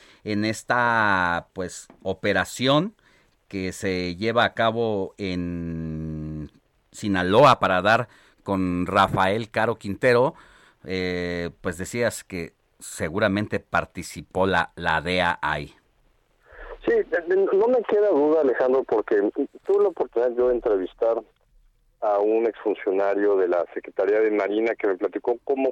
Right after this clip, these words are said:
Speaker 2: fue el operativo para la captura del Chapo Guzmán. Y es muy similar. La, la, la dea tiene acceso primero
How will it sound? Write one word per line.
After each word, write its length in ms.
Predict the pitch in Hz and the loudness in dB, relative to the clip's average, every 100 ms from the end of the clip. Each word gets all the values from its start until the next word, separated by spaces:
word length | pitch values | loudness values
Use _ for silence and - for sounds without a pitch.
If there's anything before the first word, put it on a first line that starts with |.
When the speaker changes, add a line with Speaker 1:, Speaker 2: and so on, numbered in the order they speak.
| - | 0
Speaker 2:
fue 120 | 120 | 0
el 60 | 120 | 0
operativo 600 | 113 104 85 - 98 101 | 0 -2 -2 -2 0 0
para 220 | - 85 | 0 -4
la 40 | |
captura 500 | - - _ 101 98 | -4 -8 _ 0 2
del 120 | 95 82 | 2 -2
Chapo 360 | - 92 92 | -4 -4 -4
Guzmán. 480 | 90 95 - 110 104 _ - - - - _ - | -2 -4 0 -2 -2 _ -20 -20 -20 -20 _ -2
Y 120 | 185 | 0
es 80 | 175 | 2
muy 200 | 175 147 - | 2 0 0
similar. 400 | 107 90 85 - - | 0 2 0 -2 -4
La, 320 | 113 113 117 - | 0 2 0 -2
la, 220 | 87 123 | -2 -2
la 180 | 139 135 | 0 0
dea 180 | 165 190 | 2 0
tiene 260 | - 165 156 | 0 0 -2
acceso 400 | - 110 - 113 | -2 -2 -2 -4
primero 520 | - 87 92 107 | -2 0 2 2